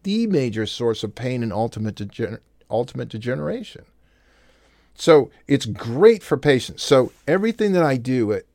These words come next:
as a doctor, everything that I do professionally is to help people get a better diagnosis so that the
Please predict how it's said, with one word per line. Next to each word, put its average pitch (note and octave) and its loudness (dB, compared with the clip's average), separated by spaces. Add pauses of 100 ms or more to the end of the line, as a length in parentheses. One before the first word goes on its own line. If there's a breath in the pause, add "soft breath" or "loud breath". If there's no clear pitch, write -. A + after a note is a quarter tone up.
(160)
as A#2+ 0
a A#2 -2
doctor, G2+ -6 (880 soft breath)
everything G3+ 4
that F3+ 4
I C#3+ 2
do C3 2
professionally C3+ -4
is B2+ -2
to B2 -4
help - -4
people D3 -2 (520 soft breath)
get C3+ 4
a - 0
better B2+ 2
diagnosis A#2 -2
so - -4
that A#2+ -6
the A#2+ -2